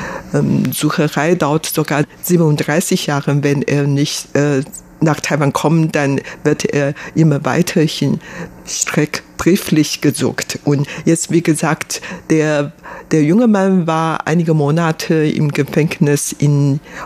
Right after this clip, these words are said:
Hongkong gesessen und wurde am dreiundzwanzigsten freigelassen. Also der ist jetzt dann im freien Fuß und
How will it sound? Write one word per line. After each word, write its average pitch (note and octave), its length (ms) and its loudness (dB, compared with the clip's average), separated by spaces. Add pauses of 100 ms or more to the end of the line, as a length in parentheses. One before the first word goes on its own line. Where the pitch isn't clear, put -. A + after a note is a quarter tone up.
Hongkong F3 400 4
gesessen E3 640 0
und C#3+ 460 0
wurde D#3 400 0
am D3 160 -2
dreiundzwanzigsten D3+ 1300 0 (300)
freigelassen. D3 920 0
Also C3+ 280 0
der C#3 280 0
ist - 240 -2
jetzt D3 320 -2
dann C#3 160 2
im C3+ 240 -2
freien D#3+ 420 0
Fuß - 460 0
und C3+ 340 0